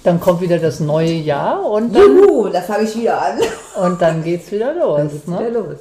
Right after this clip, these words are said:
Speaker 2: genau.
Speaker 1: Wie kann ich dir, dich, dich denn unterstützen, Conny, bei deinen
Speaker 2: Indem du den
Speaker 1: Vorsätzen?
Speaker 2: Kühlschrank zusperrst und keine Ahnung. <laughs>
Speaker 1: Nein, ich meine ja jetzt zum Beispiel, äh, mit meiner Tätigkeit oder mit der,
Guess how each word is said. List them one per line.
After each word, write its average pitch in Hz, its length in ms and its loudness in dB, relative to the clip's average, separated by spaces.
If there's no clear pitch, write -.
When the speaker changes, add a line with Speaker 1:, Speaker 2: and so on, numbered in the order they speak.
Speaker 2:
genau. 175 260 -12
Speaker 1:
Wie 175 120 -8
kann 185 200 -10
ich 220 140 -14
dir, 254 140 -10
dich, 185 240 -16
dich 175 200 -12
denn 170 180 -8
unterstützen, 165 920 -8
Conny, 160 260 -8
bei 131 160 -4
deinen 156 120 -4
Speaker 2:
Indem 165 80 -4
du 165 80 -2
den 156 180 0
Speaker 1:
Vorsätzen? 160 80 -10
Speaker 2:
Kühlschrank 254 440 -4
zusperrst 247 800 -6
und 202 260 -2
keine 196 340 0
Ahnung. 294 200 2
<laughs> 302 440 0
Speaker 1:
Nein, 160 200 -6
ich 180 160 -8
meine 170 260 -2
ja 185 100 -4
jetzt 170 360 -6
zum 160 140 -8
Beispiel, 156 680 -4
äh, 156 120 -6
mit 160 180 -12
meiner 160 320 -6
Tätigkeit 190 800 -8
oder 170 180 -2
mit 170 200 -4
der, 175 160 -2